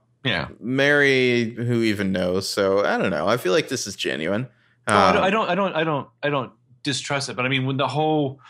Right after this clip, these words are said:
Speaker 1: weird Allison, like, not being Allison and becoming so obsessed with family, like, in start of season six, I feel
Speaker 2: Mm-hmm.
Speaker 1: like this is, you know, the progression of that.
Speaker 2: I
Speaker 1: But,
Speaker 2: guess.
Speaker 1: uh,
Speaker 2: I mean, I feel like this is at least justified. Like,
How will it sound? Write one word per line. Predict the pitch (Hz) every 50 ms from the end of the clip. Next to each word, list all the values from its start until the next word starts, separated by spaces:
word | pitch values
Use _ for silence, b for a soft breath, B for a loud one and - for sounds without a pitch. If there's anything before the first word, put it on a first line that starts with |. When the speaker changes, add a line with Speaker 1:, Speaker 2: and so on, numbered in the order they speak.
| B B B B B
Speaker 1:
weird | 123 120 123 135 135 139 139 143 135 123
Allison, | - 110 117 120 127 127 127 - 131 127 123 120
like, | 117 110 104 101
not | 117 113 113
being | 107 120 117 113
Allison | 110 104 107 113 - - 117
and | 107
becoming | 101 101 - 117 113 110 101
so | 95 - 113
obsessed | 107 101 - - 117 107 107 117
with | 107 98
family, | - - 104 95 95 98 104 107 113 113 110 -
like, | 104 98 92 107
in | 95 95 90
start | - - 104 101 104
of | 101
season | - 113 98 104 98
six, | - - 101 98 98 98 - -
I | 104 92
feel | 123
Speaker 2:
Mm-hmm. | 120 110
Speaker 1:
like | 104 98 95 -
this | 104 98 - -
is, | 98 87 87 -
you | 92
know, | 82 82 82
the | 82 85
progression | 82 90 78 - 76 76 78 - 90
of | 82 69
that. | 69 76 78 73 - _ B B B B B B
Speaker 2:
I | 208 214
Speaker 1:
But, | 185 -
Speaker 2:
guess. | 107 101 90 123 117 120
Speaker 1:
uh, |
Speaker 2:
I | 135 143
mean, | 143 139
I |
feel | 135 - 208 202
like | 180 143 -
this | 143 131 -
is | 117 98 101
at | 87
least | 69 101 95 92 - -
justified. | - 95 85 85 - - - - - - - - - -
Like, | 104 98 95 - b